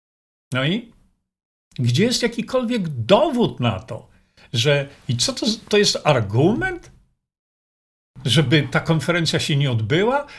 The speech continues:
bo, y, główny inspektor sanitarny i prezes Rady orzekli coś, bez żadnego dowodu śmierdzącego nawet? Idziemy dalej.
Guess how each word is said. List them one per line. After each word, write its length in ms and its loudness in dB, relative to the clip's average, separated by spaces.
bo, 340 2
y, 380 2
główny 360 2
inspektor 520 -2
sanitarny 580 0
i 40 -2
prezes 480 -2
Rady 520 -4
orzekli 800 0
coś, 460 -4
bez 200 4
żadnego 480 0
dowodu 500 0
śmierdzącego 800 0
nawet? 440 -2
Idziemy 320 0
dalej. 400 2